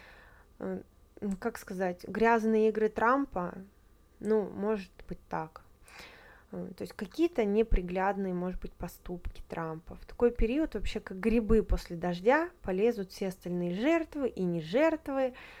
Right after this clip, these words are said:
М, то есть кто хочет хайпануть на этом.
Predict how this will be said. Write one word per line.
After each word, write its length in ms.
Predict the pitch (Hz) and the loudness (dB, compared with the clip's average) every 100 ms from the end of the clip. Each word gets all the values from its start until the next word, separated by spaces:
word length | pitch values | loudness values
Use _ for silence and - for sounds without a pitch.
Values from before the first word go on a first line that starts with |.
| - - - - - | -20 -20 -20 -20 -10
М, 260 | 220 208 202 | -6 -4 -4
то 140 | - | -6
есть 220 | 190 - | -6 -8
кто 200 | - - | -12 -10
хочет 340 | 175 180 - - | -6 -6 -8 -8
хайпануть 760 | 185 175 - 190 277 320 - - - | -4 -4 -2 0 2 2 -2 -12 -14
на 120 | 226 | -4
этом. 540 | 220 220 214 202 185 | 0 0 0 -4 -8